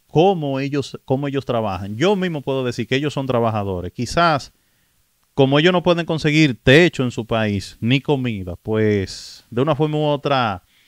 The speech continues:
ellos se resignan a lo que es el trabajo. O sea, si ellos encuentran un país que les puede dar trabajo, eh, comida y techo, olvídense que en cierto punto muchos de ellos van a ser los mejores ciudadanos, aunque no todos vienen con ese pensamiento.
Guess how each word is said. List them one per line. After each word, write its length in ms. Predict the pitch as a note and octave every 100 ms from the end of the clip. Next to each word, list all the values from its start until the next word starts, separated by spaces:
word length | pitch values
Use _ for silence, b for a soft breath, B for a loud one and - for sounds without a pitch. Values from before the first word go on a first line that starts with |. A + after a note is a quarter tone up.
| b b -
ellos 760 | C3 C3+ D3 C#3 B2+ A2 G2+
se 180 | - C3+
resignan 560 | B2 B2 E3 D#3+ A#2 G#2+
a 80 | G#2
lo 120 | G#2+
que 100 | A2+
es 100 | B2+
el 120 | A#2
trabajo. 480 | A#2+ A2 F#2+ E2+ F2 _ b b
O 80 | B2+
sea, 220 | D3+ B2+
si 160 | C3+
ellos 160 | C#3 F#3+
encuentran 360 | F#3 F#3 F#3 F3+
un 80 |
país 360 | E3 C#3+ D3+ C#3
que 100 | A#2+
les 100 | A2
puede 240 | A#2 B2+
dar 160 | C3+ C3+
trabajo, 680 | B2 A2+ C3+ C#3 A#2+ A2+ G#2+ -
eh, 180 | G#2+ G#2
comida 380 | A#2+ A2 C#3+ C#3+
y 60 |
techo, 420 | - A2+ F#2+ - - _
olvídense 500 | G2+ G#2+ C3 G2+ F#2
que 340 | - G2+ F#2+ F2 b b b b b -
en 140 | B2+
cierto 380 | A2 C#3 D#3 D#3
punto 440 | F3+ A3 G3+ F#3 D3+
muchos 320 | D3 E3 F3
de 140 | E3
ellos 160 | E3 D3+
van 120 | C#3+
a 60 | C#3+
ser 160 | D3
los 80 | C#3
mejores 300 | B2+ B2+ B2+
ciudadanos, 440 | B2+ A2 B2 D3+ A2+
aunque 280 | G#2+ A2+
no 160 | A2 C3+
todos 340 | - D3+ D#3
vienen 280 | C#3 C3 C#3+
con 180 | B2 G2+
ese 200 | G2+ -
pensamiento. 720 | G2+ F#2+ F#2+ B2 C#3+ A2+ F2